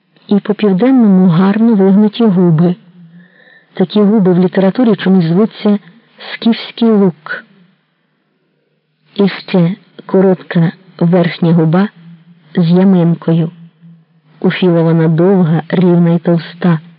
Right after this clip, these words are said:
як у Грофіна. Ось весь портрет. Забула згадати хіба що про світло-карі очі, над якими немає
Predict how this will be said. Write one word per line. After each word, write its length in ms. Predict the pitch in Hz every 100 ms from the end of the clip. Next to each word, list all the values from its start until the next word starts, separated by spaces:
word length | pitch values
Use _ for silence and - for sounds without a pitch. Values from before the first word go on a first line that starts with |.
| _ _ - - -
як 260 | 170 151 -
у 200 | 185 185
Грофіна. 760 | 160 180 180 - 185 165 156 165 _ - - - _ _ _ _ _ _ _ _ _ _ -
Ось 200 | 226 -
весь 220 | 190 -
портрет. 600 | - - - 175 _ - _ _ _ _ _ _ _ _ _ _ _ _ _ _ _ -
Забула 400 | 190 214 226 214
згадати 400 | 185 202 208 190
хіба 280 | - 180 208
що 220 | - 156
про 180 | - 170
світло-карі 760 | - 233 247 190 - 175 175
очі, 500 | 160 160 - - 170 - _ _ _ - _
над 140 | 170 165
якими 380 | 180 - 190 185
немає 540 | 190 190 180 165